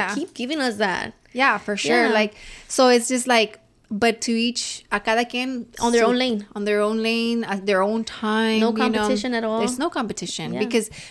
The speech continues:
Speaker 1: nobody's in your race.
Speaker 2: Right.
Speaker 1: You know, if you're racing yourself, then, I mean, why are you rushing it? Like,
Speaker 2: Mm-hmm.
Speaker 1: enjoy the process because, like I said it before, like, if you're too caught up trying to think, like, "Damn, I want my, my dream house."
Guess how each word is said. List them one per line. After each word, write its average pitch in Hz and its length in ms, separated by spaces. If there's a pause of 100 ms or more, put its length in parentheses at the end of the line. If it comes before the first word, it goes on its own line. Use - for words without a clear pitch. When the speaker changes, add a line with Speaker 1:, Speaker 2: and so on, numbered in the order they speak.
Speaker 1:
nobody's 311 400
in 294 160
your 254 160
race. 180 580
Speaker 2:
Right. 214 600
Speaker 1:
You 220 140
know, 202 340
if 196 160
you're 233 160
racing 294 340
yourself, 254 560
then, 185 220 (560)
I 214 40
mean, 214 160
why 214 160
are 226 60
you 247 140
rushing 190 400
it? - 160
Like, - 140
Speaker 2:
Mm-hmm. 226 100 (100)
Speaker 1:
enjoy 214 300
the 214 100
process 170 460
because, 196 400 (240)
like 196 160
I 185 60
said 214 200
it 214 100
before, 190 400
like, 160 340 (140)
if 185 140
you're 220 140
too 277 180
caught 226 240
up 220 160
trying 208 240
to 190 60
think, 202 260
like, 170 300 (640)
"Damn, 202 420 (200)
I 196 100
want 233 220
my, 240 140
my 202 300
dream 214 320 (100)
house." 165 340